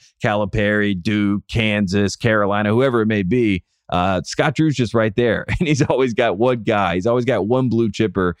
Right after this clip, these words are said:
that's in his bag. And, uh, for me, he's number five. And he might even be higher on some people's list, but, uh, I had to have him in the top five. Uh, how do you feel about him being in my top five? Is that correct, Joe Tipton, or, or is he someone on the outside looking in?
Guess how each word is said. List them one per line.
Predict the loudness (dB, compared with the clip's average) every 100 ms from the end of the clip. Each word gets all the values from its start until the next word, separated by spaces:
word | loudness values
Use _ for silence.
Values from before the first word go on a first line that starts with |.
| -8
that's | -4 -2
in | 0 2
his | 0 2
bag. | 2 2 2 -2 -4 _ _
And, | -2 0 2
uh, | 0
for | 0
me, | 0 2 2
he's | 2 2
number | 0 0
five. | 0 0
And | 0
he | 0
might | 0
even | 0 0
be | 0 0
higher | 2 0 0
on | -2
some | -2 -2
people's | -2 -2
list, | -2 -2 -2
but, | -2
uh, | -4 _
I | -2
had | 0 0
to | 0
have | 0 0
him | 0
in |
the | -2
top | -2 -2 0
five. | -2 -2 -4 -10 _ -6
Uh, | -4 -2
how | -2
do | 0
you | -2
feel | 0 0
about | 2 0 0
him | 0 0
being | 0 0
in | 0
my | -2 -2
top | -2 -2
five? | -2 -2
Is | 0
that | -2 -2
correct, | -2 0 -2
Joe | -2 -2
Tipton, | -2 -2 0
or, | 0 0 -4 _
or | -6
is | -2
he | -2
someone | 0 0 2
on | 0
the | 0
outside | 0 0 0 0
looking | -2 -4
in? | -6